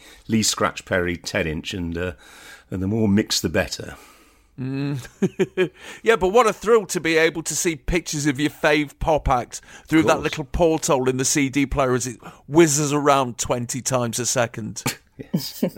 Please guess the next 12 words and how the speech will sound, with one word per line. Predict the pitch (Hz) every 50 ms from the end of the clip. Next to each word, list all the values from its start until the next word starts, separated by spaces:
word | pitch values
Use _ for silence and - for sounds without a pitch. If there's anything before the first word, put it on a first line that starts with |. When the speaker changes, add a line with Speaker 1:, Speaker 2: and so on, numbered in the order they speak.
| - - - - - -
Speaker 2:
Mel | 151 175 233 285 294 262
Smith | - - - 277 269 220 190 -
and | 180 160 156 -
Kim | - - 180 185 175 170
Wilde's | 160 170 170 175 170 165 147 127 -
video | 139 139 175 180 156 156 147 139 127 131
for | 123 - 143
Rockin' | 135 123 131 156 151 147 - 170 165 160
Around | 170 160 180 175 175 170
the | 175 180
Christmas | - - - 196 190 - 190 170 151 -
Tree | - - - 151 127 123 120 117